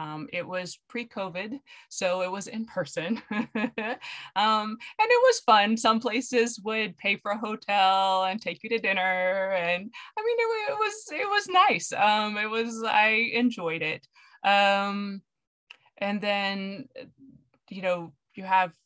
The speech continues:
interviews. My interviews averaged, um, two to three people was usually how many people I interviewed with each, um, program. Um, I think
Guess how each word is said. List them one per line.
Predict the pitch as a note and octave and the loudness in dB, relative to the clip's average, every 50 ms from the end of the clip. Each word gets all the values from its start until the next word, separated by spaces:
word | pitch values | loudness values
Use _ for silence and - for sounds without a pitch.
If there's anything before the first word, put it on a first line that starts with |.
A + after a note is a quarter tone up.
| _ _ _ _ _ _ _ _ _ - | _ _ _ _ _ _ _ _ _ -4
interviews. | A3 A3 G#3+ A3 A3 G3+ F3+ F#3 G3+ G3+ G#3 G3+ G#3 G3+ G3+ G3+ G3+ E3+ - - - - _ - | -2 -2 -2 -2 -6 -8 -8 -10 -8 -6 -6 -6 -6 -6 -6 -8 -8 -10 -12 -14 -14 -16 _ -12
My | G3+ G#3 A3 A3 A3 A3 A#3 A#3 A#3+ B3 A#3+ | -8 -6 -2 0 0 2 2 2 2 2 2
interviews | B3 - - A#3+ A#3+ A#3 B3+ A3 G#3 A3 A3+ A#3 A#3 A3+ A3+ - - _ - | 0 -2 -2 -4 -4 -4 -6 -8 -6 -6 -4 -2 -2 -4 -4 -8 -14 _ -6
averaged, | F#3+ G3 G#3 G#3 G#3+ G#3 G3 G3 G3+ G#3+ G#3 G#3 G#3 G3 G3 F3+ E3+ D#3+ - - - - _ _ _ _ _ _ _ _ _ _ - | -6 -2 0 0 0 0 -2 -8 -10 -8 -6 -6 -6 -6 -8 -8 -10 -12 -14 -16 -18 -20 _ _ _ _ _ _ _ _ _ _ -6
um, | G3 G3+ G3+ G3 F#3+ F#3+ F#3+ F#3+ F#3 F#3 F#3 F#3 F3+ F3+ F3+ F3+ F3+ F3+ F#3 | -2 0 0 2 2 2 0 0 -2 -2 -4 -8 -10 -10 -10 -12 -12 -12 -12
two | - - B3 C4 | -10 -4 -2 -2
to | C4 C4 B3+ _ | -2 -2 -4 _
three | - B3 B3 C4 C4+ C4 | -6 -4 -2 -2 -2 -2
people | B3 - C4+ C4 B3+ - C4+ C4 C4 B3+ B3+ B3+ B3+ B3+ B3+ A#3+ A#3 | -2 -2 -4 -4 -4 -2 -2 0 2 2 2 2 2 2 0 0 -2
was | A3+ A3 G#3+ G#3+ F#3+ G#3 | -2 -4 -6 -6 -8 -8
usually | A3 A3 G#3 G3+ G#3 - A3 G#3 G#3+ G#3 G#3 G3+ G3+ F#3+ G3 F#3+ G#3+ G#3 - | -10 -10 -10 -12 -12 -12 -10 -10 -10 -10 -10 -10 -12 -14 -16 -16 -18 -14 -6
how | - G#3+ G3+ | -2 -2 -2
many | G3+ G3 G3+ G3 | -2 -4 -10 -12
people | - G#3 F#3+ - F#3+ | -14 -14 -14 -10 -8
I | - - F#3+ | -6 -6 -6
interviewed | F#3+ F#3+ A3 F#3+ F#3 G#3 G#3 G#3 G3+ - - - | -8 -10 -12 -14 -14 -14 -14 -14 -14 -16 -18 -14
with | - F3+ F3 _ | -14 -14 -14 _
each, | - - F#3+ - - - - - - - _ _ _ _ _ - | -16 -18 -16 -16 -16 -16 -16 -16 -16 -18 _ _ _ _ _ -12
um, | F#3 F3+ F3+ F3 F3 F3 E3+ E3 D#3 | -10 -8 -6 -6 -6 -6 -8 -8 -6
program. | - A#3+ A#3 A#3 A#3 A#3 A3+ A3+ - _ _ _ _ _ _ _ | -6 -6 -4 -4 -4 -4 -4 -6 -8 _ _ _ _ _ _ _
Um, | - F3 F3+ F3 F3 F3 F3 F3+ F3 F3 F3 E3+ F3 F3+ F3 - | -12 -10 -8 -8 -8 -8 -8 -8 -8 -8 -8 -8 -8 -10 -12 -14
I | F#3 F3+ | -14 -8
think | - G#3+ G3+ C4+ - | -6 -6 -6 -6 -10